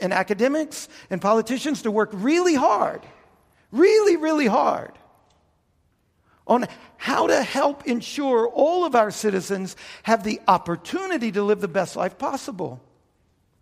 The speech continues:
And we as Christians have to begin to look as deeply as Demetrius looked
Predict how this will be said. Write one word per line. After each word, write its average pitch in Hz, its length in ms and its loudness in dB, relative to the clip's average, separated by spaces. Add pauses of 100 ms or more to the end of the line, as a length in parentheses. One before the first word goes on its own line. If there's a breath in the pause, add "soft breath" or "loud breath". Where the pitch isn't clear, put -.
(1300)
And 180 160 -6
we 285 160 -2
as 311 140 -6
Christians 247 480 -8
have 214 160 -2
to 220 80 -10
begin 226 520 -2 (280 loud breath)
to 226 100 0
look 269 340 -2
as 170 160 -2
deeply 254 420 0
as 202 100 -4
Demetrius 220 640 -6
looked - 280 -4